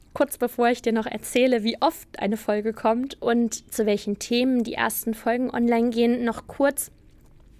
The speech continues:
zum Ressourcenetikettierungsdilemma. Ich hab eben schon erklärt, warum ich die Diagnose für so wichtig finde. Ich weiß, dass dieses Thema aber sehr viel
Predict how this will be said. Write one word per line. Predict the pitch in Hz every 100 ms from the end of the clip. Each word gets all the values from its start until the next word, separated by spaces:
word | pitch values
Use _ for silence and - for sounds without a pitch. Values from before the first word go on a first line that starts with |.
| - - -
zum | - 247
Ressourcenetikettierungsdilemma. | 240 226 240 233 247 226 - 220 - - 190 190 208 - 214 160 - - - - - - - - - - - - - - - -
Ich | - 285
hab | 294
eben | 285 320
schon | 339 254
erklärt, | 247 - - - - - 254 262
warum | 240 226 233 -
ich | 311 330 -
die | -
Diagnose | 214 240 226 226 233 247 247
für | 226
so | 202 202
wichtig | 208 - 196 -
finde. | 185 185 - 226 - -
Ich | -
weiß, | 240 247 285
dass | 269 -
dieses | 214 214 -
Thema | - 262 269 262 -
aber | 214 214
sehr | 202 196 226 240 254
viel | - - - - 254 262 247